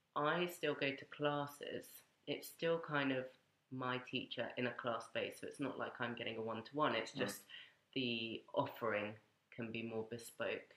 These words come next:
Speaker 1: in an Iyengar class than maybe a flow class, because you've got different props. One person can have two pops, one person can have one. If you're menstruating, you're doing another sequence. So you can kind of offer different levels depending on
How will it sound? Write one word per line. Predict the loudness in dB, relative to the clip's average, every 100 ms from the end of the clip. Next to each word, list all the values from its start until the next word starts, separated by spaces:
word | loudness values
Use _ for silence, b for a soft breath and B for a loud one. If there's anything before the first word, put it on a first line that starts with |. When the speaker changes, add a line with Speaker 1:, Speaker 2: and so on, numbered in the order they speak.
| -6
Speaker 1:
in | -2 -2
an | 0
Iyengar | 0 0 -2 -6 -8
class | -6 -8 -10 -20 _ -8
than | -4
maybe | -2 -2 -6
a | -10 -8
flow | -6 -6 -8
class, | -10 -10 -14 -20 _ _ _ _ -12
because | -12 -8 -8 -4
you've | -6 -4
got | -2 -2 -6 -4
different | -4 -4 -10 -2
props. | 0 0 -4 -14 -8
One | -8 -8
person | -6 -6 -4 -6 -8 -10 -12
can | -8 -6
have | -8 -12 _ -6 0
two | 0 0
pops, | -4 -4
one | -6 -6
person | -8 -10 -10 -8
can | -8
have | -6
one. | -2 2 2 0 B B B -14
If | -6
you're | -2
menstruating, | -2 -2 -4 -4 -4 -6 -6
you're | -6 -4
doing | -4 -4
another | -6 -10 -10
sequence. | -6 -6 -6 -6 -6 -2
So |
you | 0 -2
can | -4 -6
kind | -2 0
of | -2 -4 -8
offer | -6 -4 -4 -4 b b b b -8
different | -8 -8 -8
levels | -8 -6 -6 -6 -8 -20 _ _ _ _
depending | -12 -8 -6 -6
on | -6